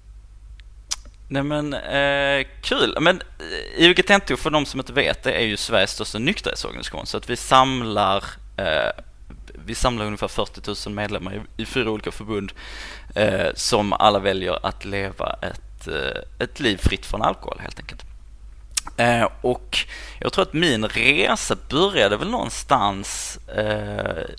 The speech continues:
i liksom slutet av tonåren. Jag var väldigt, eh, eh, jag var väldigt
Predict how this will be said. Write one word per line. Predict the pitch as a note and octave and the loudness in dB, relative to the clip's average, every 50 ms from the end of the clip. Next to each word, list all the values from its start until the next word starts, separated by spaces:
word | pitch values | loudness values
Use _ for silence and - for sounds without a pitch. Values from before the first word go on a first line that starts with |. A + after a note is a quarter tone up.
| - - | -4 -4
i | A#2+ A2 G#2+ G2+ G2+ G2+ G2+ G2 | -2 -2 -2 -4 -6 -6 -6 -6
liksom | F2+ G#2 - G#2 | -6 -8 -6 -6
slutet | - - - - - D3+ A2+ F#2+ G#2 - - A2+ - | -4 -4 -4 -4 -4 -4 -4 -4 -6 -8 -8 -6 -2
av | - - B2 G#2 G#2 F#2+ - - - - | 2 4 4 4 4 2 0 -6 -12 -6
tonåren. | - - D#3+ G3 A#3+ - - - - - - - - - - - | -2 -2 -2 -2 -2 -4 -6 -6 -6 -6 -6 -8 -8 -8 -6 -6
Jag | A#2 A2+ A2 | -6 -4 -4
var | A2+ A#2 | -4 -2
väldigt, | A2+ B2 A#2+ A#2+ A#2+ G#2 G2 F#2 F#2+ F2+ F2+ - - - - - - | -2 -2 -2 -2 -2 -6 -8 -8 -8 -8 -8 -8 -12 -16 -18 -10 -8
eh, | G2 G2+ G2+ G2 G2 G2 - - - - - - - - - - - - - - - | -6 -4 -4 -4 -6 -6 -8 -10 -14 -16 -16 -16 -16 -16 -16 -16 -16 -16 -10 -6 -4
eh, | B1 B1+ - - - - - - - - - - | -2 -2 -2 -2 -2 -2 -4 -6 -8 -10 -10 -8
jag | - E2 A#2 | -4 -2 0
var | A2 A2 A2+ | 0 0 0
väldigt | A#2 A2+ G#2+ - - - | 0 0 0 -2 -6 -8